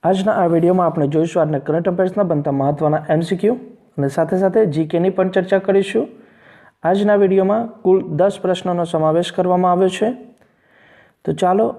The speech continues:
જોઈએ આજના કરંટ અફેર્સના બનતા મહત્ત્વના એમ સી ક્યુ. ક્વેશ્ચન, કયા શહેરમાં પ્રોટોન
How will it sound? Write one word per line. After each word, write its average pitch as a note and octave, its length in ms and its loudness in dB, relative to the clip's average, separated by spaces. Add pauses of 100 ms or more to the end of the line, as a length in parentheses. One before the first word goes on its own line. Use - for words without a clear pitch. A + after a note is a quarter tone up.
જોઈએ E3+ 400 0
આજના D#3+ 260 0
કરંટ E3 280 -2
અફેર્સના F#3 320 0
બનતા E3 280 0
મહત્ત્વના D3+ 460 0 (220)
એમ D3+ 120 2
સી C#3 160 -2
ક્યુ. - 180 -10 (3500)
ક્વેશ્ચન, F3+ 460 0 (320)
કયા G3 160 2
શહેરમાં G3+ 840 -4
પ્રોટોન G#3 520 0